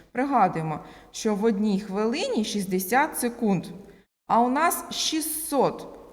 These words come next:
Отже, скільки це у нас? Це у нас з вами десять хвилин. І що залишається ще від шістсот? Ще у нас є п'ять секунд.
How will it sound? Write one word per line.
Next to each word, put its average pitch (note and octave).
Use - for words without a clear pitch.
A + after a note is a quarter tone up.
Отже, A#3
скільки C4+
це F#3
у D#3+
нас? C3+
Це A3
у G#3+
нас A3
з G#3+
вами C4+
десять A3
хвилин. G3
І A3
що G#3+
залишається C#4+
ще C#4+
від A#3
шістсот? A#3+
Ще C4
у A#3
нас A3
є D4
п'ять A3+
секунд. E3